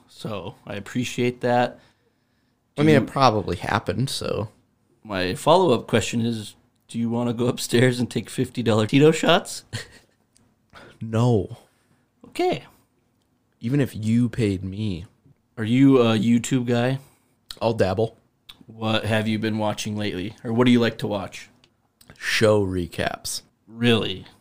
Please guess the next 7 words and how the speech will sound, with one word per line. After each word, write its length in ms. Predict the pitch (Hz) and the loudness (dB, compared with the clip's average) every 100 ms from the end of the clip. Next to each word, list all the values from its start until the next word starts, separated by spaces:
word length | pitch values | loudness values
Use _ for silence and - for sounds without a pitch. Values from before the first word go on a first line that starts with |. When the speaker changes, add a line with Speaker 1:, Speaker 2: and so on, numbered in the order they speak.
| _ _ _ _ _ _ _ _ _ | _ _ _ _ _ _ _ _ _
Speaker 1:
What 220 | - 143 | -8 0
the 80 | 196 | 4
hell 220 | 151 151 | 6 8
is 140 | 135 98 | 6 4
wrong 300 | 95 117 127 | 0 0 0
with 180 | 113 - | -2 -10
you? 200 | 101 | -20